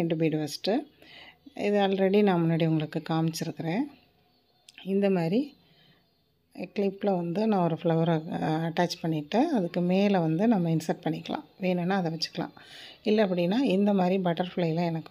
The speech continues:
வந்து கிடைச்சது. பாருங்க, அது மேலே வந்து நம்ம,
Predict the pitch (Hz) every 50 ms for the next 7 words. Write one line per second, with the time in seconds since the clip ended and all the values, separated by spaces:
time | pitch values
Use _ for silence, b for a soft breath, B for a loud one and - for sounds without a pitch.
0 | 160 156 151 151 185 233 254 - B B B B B B B B - - 185 165
1 | 170 165 - 170 160 156 170 208 269 285 277 b b b b b b b b _
2 | _ _ _ _ _ _ _ _ _ b b b b b b b _ _ _ _
3 | _ _ _ _ _ _ _ _ _ _ _ _ _ _ _ _ _ _ _ _
4 | _ _ _ _ _ _ _ _ _ _ _ _ _ _ _ _ _ _ _ _
5 | _ _ _ _ _ _ - - - 170 _ - 175 160 151 147 160 170 202 214
6 | 190 180 180 180 190 196 185 175 175 190 220 226 202 180 170